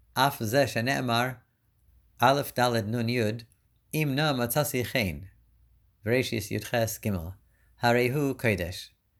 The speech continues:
כל השמות האמורים בלוט, חול,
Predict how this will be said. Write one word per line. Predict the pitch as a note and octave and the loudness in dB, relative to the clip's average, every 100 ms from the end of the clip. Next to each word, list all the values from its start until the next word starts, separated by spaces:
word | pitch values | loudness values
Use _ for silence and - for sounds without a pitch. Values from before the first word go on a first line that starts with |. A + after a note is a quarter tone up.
| _ _ _ _ _ _ | _ _ _ _ _ _
כל | - E3+ | 0 2
השמות | C#3 A#2+ D#3+ D#3 D3+ | 2 2 2 2 0
האמורים | A2+ A2 C3 C#3+ B2+ G#2 | 0 0 0 0 0 0
בלוט, | A#2 A2+ C#3+ B2 B2 - _ _ _ _ _ | 0 2 4 2 -2 -16 _ _ _ _ _
חול, | - C3+ G#2+ F2+ | -2 0 2 -2